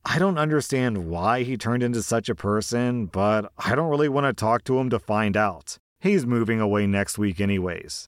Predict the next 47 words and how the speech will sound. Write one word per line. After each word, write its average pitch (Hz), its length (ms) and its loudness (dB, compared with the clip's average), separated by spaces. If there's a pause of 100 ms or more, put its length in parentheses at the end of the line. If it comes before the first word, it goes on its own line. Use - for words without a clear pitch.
(180)
I 107 120 -4
told 127 280 -2
my 151 180 0
mom 87 280 0
about 110 360 0
this, 113 440 -2
asked 95 240 -4
her 120 100 -4
to 104 100 -2
call 104 240 -2
my 101 180 0
dad, 98 580 -2
and 98 160 -2
tell 113 240 -2
him 117 120 0
that 113 180 -2
I 120 120 0
would 123 220 2
never 107 460 0
see 107 260 0
him 101 140 0
again. 90 420 -6 (240)
My 127 140 0
mother 175 260 2
passed 104 360 0
this 104 160 -2
information 101 600 0
on 95 220 0
to 98 80 0
him 110 320 0
without 107 420 0
mentioning 101 460 0
the 92 80 -2
conversation. 92 880 -2 (200)
I 208 100 2
also 175 280 4
blocked 107 360 0
my 107 140 0
dad 101 280 0
from 101 160 0
everywhere. 85 640 -4 (200)
Soon, 131 480 2
I'll 110 200 0
get 98 140 -2
the 107 100 -2
tattoo 104 460 0
covered. 82 440 -6